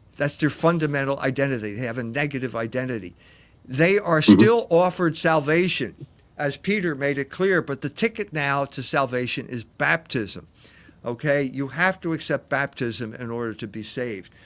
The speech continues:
Speaker 1: Now, if you do accept baptism, you cease being a Jew. You're not a Jew anymore. Okay, because you have rejected the rejection of Christ.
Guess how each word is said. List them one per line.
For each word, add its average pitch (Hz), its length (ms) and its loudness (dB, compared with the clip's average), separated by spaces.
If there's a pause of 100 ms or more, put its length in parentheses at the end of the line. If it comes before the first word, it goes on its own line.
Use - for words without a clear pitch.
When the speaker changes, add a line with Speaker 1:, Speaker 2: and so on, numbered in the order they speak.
(160)
Speaker 1:
Now, 175 400 2 (160)
if 185 180 -2
you 175 280 0 (100)
do 285 320 4
accept - 480 0
baptism, 110 680 -6 (540)
you 202 180 4
cease 247 440 2
being 165 480 4
a 190 60 2
Jew. 214 520 4 (640)
You're 170 120 2
not 240 160 2
a 254 80 4
Jew 247 300 2
anymore. 120 360 0 (760)
Okay, 196 320 2
because 190 420 0
you 196 120 4
have 175 160 0
rejected 202 680 2
the 196 100 0
rejection 160 640 0
of 165 140 -4
Christ. 208 420 0